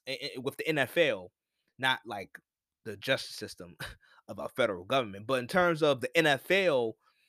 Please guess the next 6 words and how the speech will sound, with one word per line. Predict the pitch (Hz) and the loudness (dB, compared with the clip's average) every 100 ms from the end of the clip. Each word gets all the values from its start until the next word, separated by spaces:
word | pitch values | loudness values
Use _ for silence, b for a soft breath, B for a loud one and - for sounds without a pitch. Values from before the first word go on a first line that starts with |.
| _ _ _ _ _ _ _ _ _ _ _ _ 135 | _ _ _ _ _ _ _ _ _ _ _ _ 4
the | 165 | 10
N | |
F | 269 220 | 12 12
L, | 220 180 156 - 147 | 10 10 6 -4 -2
th-, | 165 156 | -2 4
they | 185 | 4